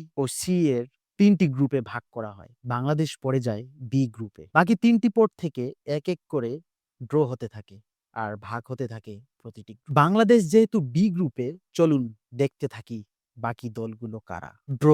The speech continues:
চলতে থাকে। পট থ্রি থেকে আসে উজবেকিস্তান এবং পট টু থেকে আসে চায়না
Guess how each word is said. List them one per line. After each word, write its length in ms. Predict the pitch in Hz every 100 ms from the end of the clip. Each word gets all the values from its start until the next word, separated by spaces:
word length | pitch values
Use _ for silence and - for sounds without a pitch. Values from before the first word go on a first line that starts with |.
| 147 135 _ -
চলতে 260 | 127 110 117
থাকে। 220 | 101 - - -
পট 160 | 143 - -
থ্রি 140 | 208 214
থেকে 180 | 208 190 135
আসে 220 | 117 - 113 - - 143
উজবেকিস্তান 680 | 117 123 117 113 - 110 92 98 _ 131
এবং 140 | 120 117 -
পট 160 | 120 - -
টু 80 | 151 143
থেকে 200 | 151 160 143
আসে 160 | - 139 -
চায়না 320 | 117 120 120